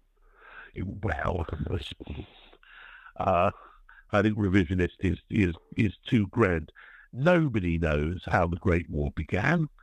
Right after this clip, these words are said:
Uh, everybody's got a diff-, different theory. It's rather like, you know, the manager of the English football team. Everybody's got a view on it. Um,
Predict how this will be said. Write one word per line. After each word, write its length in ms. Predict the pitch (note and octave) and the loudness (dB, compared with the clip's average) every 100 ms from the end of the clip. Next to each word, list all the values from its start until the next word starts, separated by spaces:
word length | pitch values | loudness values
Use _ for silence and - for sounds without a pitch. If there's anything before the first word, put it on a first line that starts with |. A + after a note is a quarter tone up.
| _ _ - - _ | _ _ -20 -20 _
Uh, 360 | C3+ F#2 E2 E2 - | 0 0 0 -4 -2
everybody's 560 | C#3+ F3 A#2+ F#2 F2+ | 2 4 2 0 -2
got 180 | - F#2+ | 0 0
a 60 | F2 | 2
diff-, 380 | G#2 E2 - | 0 0 -4
different 340 | A#2 G#2+ G#2 F#2+ | -4 -2 -2 0
theory. 220 | B2+ B2+ | 2 2
It's 140 | C3 | 0
rather 240 | D3+ B2+ A#2+ | 2 4 4
like, 200 | A2 A2+ | 2 0
you 120 | A#2 | -2
know, 80 | G2 | -2
the 100 | G2+ | 0
manager 500 | A2+ A#2+ A2 G2 A2 | 2 2 2 0 0
of 120 | G2 | 2
the 120 | G#2+ | 0
English 280 | G#2 G2 G2 - | 0 0 -6 -6
football 400 | B2+ - - E2+ - | -6 -6 -10 -10 -4
team. 240 | - D#2 | -2 2
Everybody's 440 | G#2 A#2+ A2+ G#2+ G#2 | 2 2 2 0 0
got 160 | - | 2
a 80 | G2+ | 0
view 320 | F2+ A2 F#2+ | 2 2 2
on 120 | D2+ C#2+ | 0 -4
it. 200 | - - _ - - - - | -8 -16 _ -20 -20 -20 -16
Um, 520 | - A#2 A2 G#2+ G#2 | 2 6 6 4 0